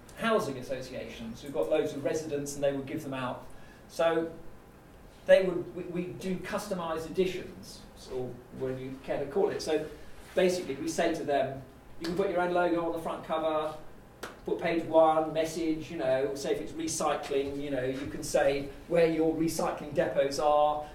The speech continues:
a message from the chairman, whatever you want to do, and your logo, front cover, back, whatever you like, basically." And then I just did all that in Quark Express in the,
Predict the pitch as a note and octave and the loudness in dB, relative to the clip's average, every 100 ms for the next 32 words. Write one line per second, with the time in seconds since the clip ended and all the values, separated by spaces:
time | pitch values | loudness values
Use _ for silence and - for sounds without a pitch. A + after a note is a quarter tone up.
0 | - - D#3 D3+ C#3 D3+ C#3 - E3 D3+ | -12 -6 -4 -4 -6 -6 -8 -2 2 2
1 | D#3 D3 E3+ E3+ D3 C#3 B2 D3 C#3+ C#3+ | 0 -2 -2 0 -2 -4 -2 2 2 0
2 | D3 C#3+ - - - - D3+ D3 D3+ D3 | -4 -8 -12 -16 -14 -4 -2 0 -2 -8
3 | - - D#3 D#3 D3 - C#3+ C#3+ D#3 - | -10 -4 0 4 4 4 0 0 -2 0
4 | D3+ C#3+ D3 E3 D#3+ D#3+ F#3+ - B2+ B2 | -2 0 0 0 -2 4 4 4 -2 -8
5 | - - D3 - - D3+ D#3 E3 C#3+ - | -8 -4 -2 -2 -4 -4 -2 -2 -2 -6
6 | D#3+ D3 C3 C3+ - C#3 C3 D3 C3 - | -2 0 2 2 0 -6 -2 0 0 -4
7 | - C#3+ C3+ C3+ B2+ | -4 -4 -4 -6 -10